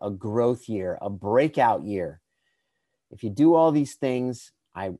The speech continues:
I'm very confident that that's the kind of year you're setting yourself up for. I hope this has helped. I hope it's gotten you a little hyped up and ready to go. Set some plans into motion. Talk to your staff, talk to your employees,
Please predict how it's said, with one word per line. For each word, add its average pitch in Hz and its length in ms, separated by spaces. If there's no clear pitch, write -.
I'm 92 260
very 139 420
confident 110 640
that 101 180
that's 117 380
the 120 100
kind 113 340
of 101 80
year 101 180
you're 98 200
setting 98 340
yourself 92 400
up 90 220
for. - 160
I 107 40
hope 151 300
this 139 180
has 113 120
helped. 107 460
I - 40
hope 139 180
it's 147 120
gotten 127 260
you 123 80
a - 20
little 120 180
hyped 117 320
up 113 220
and 101 140
ready 113 240
to 107 80
go. 110 340
Set 120 320
some 113 140
plans 117 420
into 107 140
motion. 107 580
Talk 123 240
to 131 80
your 123 100
staff, 107 580
talk 127 280
to 131 80
your 117 140
employees, 113 880